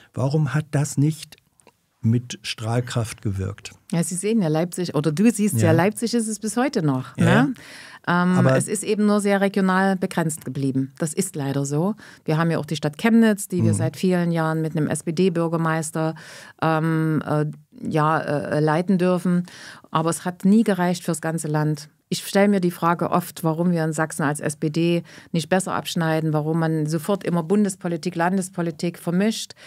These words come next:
Speaker 2: Ich war ja Landrätin, hatte immer
Speaker 1: Ja, ja.
Speaker 2: gute, äh, Wahlergebnisse, auch als Abgeordnete. Aber man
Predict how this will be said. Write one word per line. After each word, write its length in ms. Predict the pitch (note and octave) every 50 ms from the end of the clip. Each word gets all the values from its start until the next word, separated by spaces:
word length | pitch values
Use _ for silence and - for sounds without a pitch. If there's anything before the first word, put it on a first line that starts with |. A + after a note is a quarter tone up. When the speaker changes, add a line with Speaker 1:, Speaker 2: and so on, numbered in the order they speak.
| - - -
Speaker 2:
Ich 160 | - - D3+
war 100 | F#3+ F#3+
ja 120 | F#3+ F#3 F3
Landrätin, 600 | F#3 G3+ B3 C4+ C4+ - A#3 A3+ A3 G#3 G3 F#3+
hatte 160 | G3 F#3 F#3
immer 160 | F#3 F#3 F3+
Speaker 1:
Ja, 60 | F3+
ja. 60 | F3+ F#3
Speaker 2:
gute, 380 | G3 G3 G3+ G3 F#3+ F#3 F3 -
äh, 200 | - E3+ E3 E3
Wahlergebnisse, 920 | F3 F3 F#3+ G#3 C#3 A#2 - - G3+ G3 G3 - F#3+ F#3+ F3+ - F3+ E3+
auch 140 | - - D3+
als 180 | - D#3+ D3+
Abgeordnete. 800 | - - - - - - - F3+ F3+ F#3+ F#3 F3+ - F3+ F3 F3 F3 - - - -
Aber 120 | - E3+
man 100 | F3+ F3+